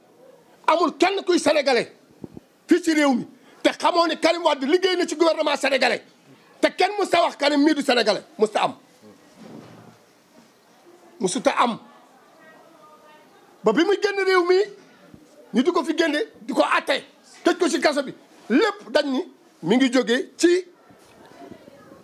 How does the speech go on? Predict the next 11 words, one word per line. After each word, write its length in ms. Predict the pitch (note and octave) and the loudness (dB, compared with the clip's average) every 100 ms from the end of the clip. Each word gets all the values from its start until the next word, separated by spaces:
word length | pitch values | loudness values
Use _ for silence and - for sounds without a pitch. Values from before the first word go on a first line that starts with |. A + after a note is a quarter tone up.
| - - - - - - - | -20 -20 -20 -20 -20 -10 0
ministère 560 | D4+ E4+ - D4+ C#4 | 0 0 -2 -2 -2
am 80 | C4+ - _ - | -4 -10 _ -2
yi 120 | A3 | 2
mu 120 | A3 | 4
yoroon. 260 | G3+ D3+ - _ - - - - - _ _ - - - - _ _ _ _ - - - - - _ - - - - - - _ _ _ - - - | 2 -4 -10 _ -20 -20 -20 -20 -20 _ _ -20 -20 -20 -20 _ _ _ _ -20 -20 -20 -20 -20 _ -20 -20 -20 -20 -20 -20 _ _ _ -20 -12 -2
Kon 160 | F3 | 0
waxtaan 320 | G#3 - G#3 F3+ | 0 0 -2 -2
wax 120 | D#3 | -2
dëgg 200 | G#3 G#3 | -2 0
ca 100 | - | -2
la. 140 | - | -2